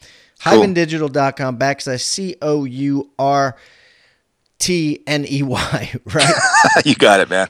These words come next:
Speaker 2: Jeez, mental block there. Uh,
Speaker 1: No, no, man. All good.
Speaker 2: <laughs> all right, so, so let's wrap this up, Courtney, with our flagship question, and that is this. Um, let's say that I took you and I put you on a show similar to the show Survivor.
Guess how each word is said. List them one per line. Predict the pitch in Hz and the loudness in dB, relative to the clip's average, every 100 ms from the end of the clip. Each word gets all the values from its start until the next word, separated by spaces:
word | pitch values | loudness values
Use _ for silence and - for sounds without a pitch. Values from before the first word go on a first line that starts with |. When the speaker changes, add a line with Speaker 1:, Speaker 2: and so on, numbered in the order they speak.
| - | -6
Speaker 2:
Jeez, | 147 151 113 - 123 | -2 -2 0 -2 -2
mental | 147 143 120 | -4 -4 -6
block | 127 135 127 | -4 -4 -6
there. | 107 107 | -10 -8
Uh, | 123 131 - - | -4 -6 -4 4
Speaker 1:
No, | 139 131 | 8 8
no, | 117 104 | 6 2
man. | 98 117 | -2 -6
All | - | -6
good. | 113 117 _ | -4 -6 _
Speaker 2:
<laughs> | - | 2
all | |
right, | 196 190 | 4 4
so, | - 233 - | 4 2 2
so | 233 339 | -4 -4
let's | 359 403 - | -2 -2 2
wrap | 269 247 | 2 2
this | 220 170 | 0 0
up, | 185 180 | 0 0
Courtney, | 180 170 160 | -2 -2 0
with | 147 139 | 0 2
our | 131 | 2
flagship | 123 143 143 139 127 147 123 | 0 2 2 2 0 -4 -6
question, | - 131 127 131 | -6 -6 -4 -6
and | 120 123 | -6 -4
that | 131 | -4
is | 117 | -4
this. | 120 113 - - - - - | -6 -8 -12 -18 -20 -10 4
Um, | 151 147 - - - - | 4 4 -4 -18 -14 -2
let's | 320 - | -2 4
say | 254 233 | 6 6
that | 190 | 6
I | 165 143 | 4 2
took | - 190 - | 0 -4 -4
you | 156 160 | -2 2
and | 156 | 2
I | 127 | 2
put | - - 165 - - | -2 -2 -4 -2 -4
you | 147 143 139 135 135 | 2 4 4 2 0
on | 123 127 | -4 -6
a | 120 113 | -4 -6
show | - - 156 143 131 | -4 2 4 6 2
similar | - 170 165 147 135 | 0 0 0 0 0
to | - 143 131 127 123 120 120 | -2 -4 -2 -2 -2 -2 -4
the | 113 | -4
show | - 135 | -4 -4
Survivor. | 123 127 98 113 113 98 90 | -4 -6 -6 -6 -6 -8 -14